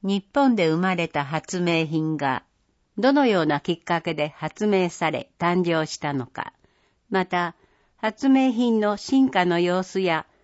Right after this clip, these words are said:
世界での活躍を紹介します。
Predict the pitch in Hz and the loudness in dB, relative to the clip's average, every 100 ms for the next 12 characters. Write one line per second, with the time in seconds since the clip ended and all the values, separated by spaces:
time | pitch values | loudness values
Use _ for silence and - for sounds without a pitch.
0 | _ - 254 285 269 202 165 156 - 151 | _ -4 -2 0 0 0 -2 -2 -4 -6
1 | - 202 185 - 175 160 - - - 185 | -4 -2 -2 -2 2 2 0 -8 -4 -4
2 | 175 160 160 - 147 131 143 - - | -2 -4 -6 -6 -6 -4 -8 -14 -20